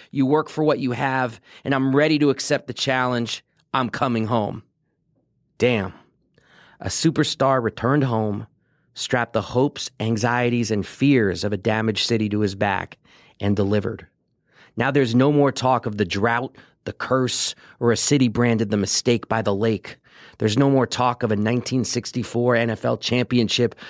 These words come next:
complete with grainy black and white footage as the city's last gasp of glory. Now there is just LeBron James, rebranding an entire hardscrabble town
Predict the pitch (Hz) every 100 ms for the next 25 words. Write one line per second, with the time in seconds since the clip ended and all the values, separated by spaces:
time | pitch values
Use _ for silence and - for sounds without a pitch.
0 | - - 117 - 139 135 110 - 110 127
1 | 131 113 120 113 120 120 117 107 - 127
2 | 113 101 101 98 98 127 117 104 107 113
3 | 110 - 117 107 - 107 92 110 110 95
4 | 90 _ _ - - - - 113 135 131
5 | 107 101 123 117 - 107 110 110 107 95
6 | 110 104 95 - - _ - _ 117 110
7 | 123 123 117 117 110 101 - 113 135 135
8 | 120 123 120 - 120 113 110 - 113 113
9 | 104